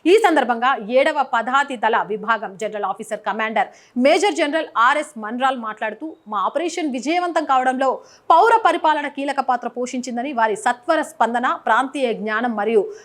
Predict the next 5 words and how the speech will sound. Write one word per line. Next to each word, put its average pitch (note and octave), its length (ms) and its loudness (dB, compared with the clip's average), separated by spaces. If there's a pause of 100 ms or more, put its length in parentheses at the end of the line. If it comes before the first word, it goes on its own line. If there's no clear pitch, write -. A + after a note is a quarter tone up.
(120)
వనరులను F#4 520 4
సమీకరించే C4+ 640 -2
సామర్థ్యం A#3 520 -2
వివిధ A3 240 -6
సవాళ్లను C#4+ 640 0